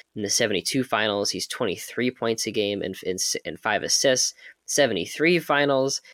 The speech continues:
nineteen points a game with five assists. These are all finals wins. He is, in terms of, like, the Pacers pecking order, it's below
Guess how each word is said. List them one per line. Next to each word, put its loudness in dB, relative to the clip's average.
nineteen 0
points 0
a -6
game 2
with 0
five 0
assists. 0
These -2
are -4
all 6
finals 0
wins. 2
He 0
is, 2
in -2
terms -2
of, -8
like, -2
the -10
Pacers -4
pecking -6
order, 2
it's 0
below 2